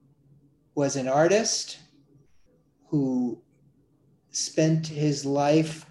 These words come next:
trying to be a creative person and at the same time trying to be a good person, a kind person, and a generous person, failing often, but always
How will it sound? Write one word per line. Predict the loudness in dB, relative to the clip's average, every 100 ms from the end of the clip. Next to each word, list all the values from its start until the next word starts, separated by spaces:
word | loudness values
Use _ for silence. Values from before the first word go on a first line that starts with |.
| -20
trying | -10 -4 0 0 0
to | -2
be | 0 0
a | 0
creative | -2 2 2 2 -2
person | -4 -4 -2 -2 -4 -4 -10 _ _ _ _ _ _ _ _ _ _ _ _ _ _ -8
and | -8
at | -4
the | -4
same | 0 2 2 0
time | -2 -4 -4 -6
trying | -4 -2 -2
to | -2
be | 0 0
a |
good | 0 -4
person, | -2 -4 -4 -4 -8 -8 -12 -18 -16
a |
kind | -10 -4 -4 -4 -4
person, | -4 -2 -4 -6
and | -6
a | -6
generous | -4 -4 -4 -4
person, | -6 -4 -4 -4 -8 -10 -16 -20 -20 _
failing | -18 0 4 6 6 2 0 -8 -16 _ -6
often, | 0 0 0 -4 -6 -12 -20 _
but | -4 -4 -2
always | 2 4 4 0 -2 -6 -10